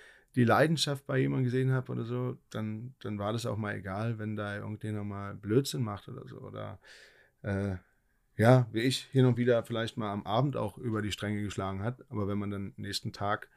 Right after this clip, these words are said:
einfach wieder marschiert ist und, und, und das eher nicht aufgefallen ist, dass man da unterwegs war, dann war das völlig fein, auch für die Trainer. Ich hab das oft gehabt, dass Trainer dann zu mir kamen und so,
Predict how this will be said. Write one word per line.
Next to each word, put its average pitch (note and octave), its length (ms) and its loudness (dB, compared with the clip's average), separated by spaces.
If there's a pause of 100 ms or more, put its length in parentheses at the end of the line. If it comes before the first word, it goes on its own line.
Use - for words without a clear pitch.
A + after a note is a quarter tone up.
(340)
einfach G#2 440 -4 (100)
wieder A2+ 420 -6
marschiert A#2 440 -2
ist C#3 220 -10
und, G#2+ 220 -12
und, G2+ 160 -12
und F#2+ 240 -16
das - 260 -14 (360)
eher F#2+ 180 -4
nicht A2+ 240 0
aufgefallen G#2+ 640 -8
ist, - 160 -16
dass G2+ 160 -12
man G#2 140 -10
da G2+ 80 -8
unterwegs F#2+ 460 -10
war, A2 280 0 (540)
dann F#2+ 360 -2
war A2 240 -4
das - 420 -8 (120)
völlig A2+ 340 0
fein, B2+ 300 -2
auch A#2 120 -2
für C#3 100 -4
die C3+ 120 4
Trainer. C3+ 420 2
Ich F#2+ 80 -4
hab G2+ 120 -8
das - 180 -10
oft B2+ 180 -6
gehabt, A2+ 300 -4
dass - 400 -12
Trainer G#2 320 -4
dann G2+ 480 -10
zu - 140 -6
mir G#2 180 -2
kamen G#2 240 -8
und G2+ 80 -10
so, F#2+ 180 -12